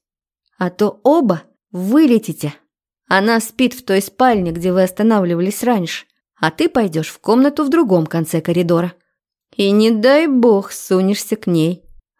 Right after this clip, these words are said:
В идеале не нужно, чтобы вы вообще встретились. Тём, насколько я знаю, ты птица ранняя, а она любит поспать. Так что, если проснёшься пораньше и пойдёшь вытаскивать свою машину,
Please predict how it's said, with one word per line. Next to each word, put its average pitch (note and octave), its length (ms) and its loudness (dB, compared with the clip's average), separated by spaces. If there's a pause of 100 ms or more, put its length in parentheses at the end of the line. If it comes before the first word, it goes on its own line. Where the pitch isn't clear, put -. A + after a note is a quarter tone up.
(160)
В G3+ 220 2
идеале A#3 580 2 (280)
не A3+ 200 6
нужно, A#3 360 4
чтобы A3+ 300 0
вы A#3 140 4
вообще C#4+ 420 0
встретились. G#3 720 -4 (300)
Тём, G3 260 0
насколько G3 460 -2
я G3 160 2
знаю, A#3+ 320 2
ты B3 220 -4
птица E3+ 440 -6
ранняя, C4 460 2 (260)
а F#3+ 140 0
она C#4 160 4
любит D#3 320 -2
поспать. G#3+ 520 -8 (280)
Так E3 200 0
что, C#4+ 220 -8 (340)
если A#3 340 0
проснёшься F#3+ 720 -2
пораньше B3 600 -2 (280)
и F3+ 120 -2
пойдёшь A3 460 0
вытаскивать E3+ 640 -4
свою F3 280 0
машину, F#3+ 480 -2